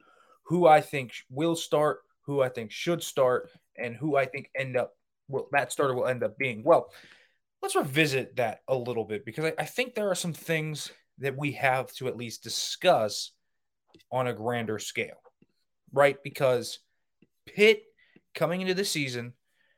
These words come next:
has two quarterbacks on the roster that are viable starters, being Kedon Slovis and Nick Patty. And so we talked about that. And Slovis, I think, is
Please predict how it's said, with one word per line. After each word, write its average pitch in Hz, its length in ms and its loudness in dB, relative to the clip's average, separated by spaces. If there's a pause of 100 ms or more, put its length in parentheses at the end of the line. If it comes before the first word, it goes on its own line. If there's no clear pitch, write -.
(180)
has 131 460 2
two 196 220 -6
quarterbacks 120 680 2 (180)
on 135 220 0
the 190 80 0
roster 117 640 2 (540)
that 127 180 6
are 113 300 2 (240)
viable 131 480 4
starters, - 500 -12 (1000)
being 120 300 -8
Kedon 170 320 -6
Slovis 139 500 2
and 123 140 -12
Nick 113 160 -10
Patty. - 320 -6 (540)
And 135 120 -6
so 147 120 2
we 175 140 0
talked 202 340 -2
about 123 260 4
that. 110 320 2 (880)
And 127 380 2 (180)
Slovis, 190 760 2 (800)
I 160 100 6
think, 170 440 -4 (120)
is 139 520 -2